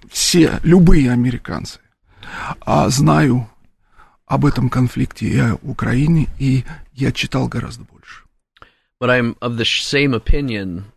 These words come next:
Speaker 2: that is based on facts and research that Scott Mc-, uh, Scott Ritter, Doug McGregor, uh, a lot of Americans who are friendly towards Russia, uh,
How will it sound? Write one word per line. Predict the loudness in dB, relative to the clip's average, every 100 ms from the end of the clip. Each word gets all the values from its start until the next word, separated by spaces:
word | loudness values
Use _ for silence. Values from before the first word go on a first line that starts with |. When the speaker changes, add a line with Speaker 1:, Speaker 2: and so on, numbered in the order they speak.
| -10
Speaker 2:
that | -6 -4
is | -4 -6
based | -6 -6 -4
on | -4 -4 -6
facts | -4 -4 -4 -8 -10 -10 -18 -10
and | -6 -4
research | -4 -4 -6 -6 -10 -12 -14
that | -8 -6 -4 -8 _ _ _ _ _ -16
Scott | -4 -4 -4
Mc-, | -8 -12 _
uh, | -14 -10
Scott | -8 -4 -4 0
Ritter, | 0 2 2 2 -2 -6 _ _ _ _ -4
Doug | -2
McGregor, | -2 -2 -2 -2 -2 -2 -4 -6 -16 _ _ _ _ _ -12
uh, | -8 -8
a | -4
lot | -2 0 0
of | -4 -10 -10
Americans | -4 -2 -2 -4 -4 -4 -6
who | -2 0
are | 0 -2 -8 _
friendly | -2 2 2 2 -2
towards | -4 -4 -4 -4
Russia, | -4 -4 -6 -8 _ _ _ _ _ _
uh, | -8 -8